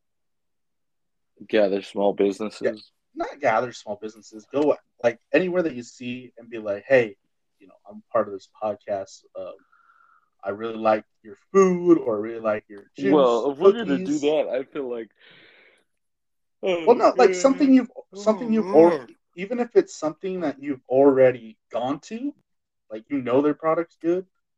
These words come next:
Speaker 2: you can be like, "Oh, hey, I know your stuff's good. You know, I have a podcast now.
Speaker 1: But,
Speaker 2: Would, would it be
Speaker 1: bruh.
Speaker 2: okay if I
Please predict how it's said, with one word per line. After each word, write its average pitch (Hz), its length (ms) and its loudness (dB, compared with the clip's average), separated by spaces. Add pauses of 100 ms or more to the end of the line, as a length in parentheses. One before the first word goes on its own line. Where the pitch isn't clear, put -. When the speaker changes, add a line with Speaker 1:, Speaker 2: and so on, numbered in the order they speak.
(500)
Speaker 2:
you 151 80 -18
can 147 140 -2
be 127 100 2
like, 117 180 6
"Oh, 131 160 6
hey, 117 440 2 (1080)
I 123 100 0
know 123 160 -4
your 123 140 -8
stuff's - 360 -6
good. 143 380 0
You 117 80 -20
know, 95 200 -20
I 104 80 -20
have 110 120 -6
a 95 60 -18
podcast 107 600 -4
now. 101 160 -16
Speaker 1:
But, 104 80 -10 (200)
Speaker 2:
Would, 113 100 -18
would 107 140 -10
it 85 80 -14
be 90 60 -12
Speaker 1:
bruh. - 100 -10
Speaker 2:
okay 123 720 -2
if 113 120 -14 (160)
I 110 520 -8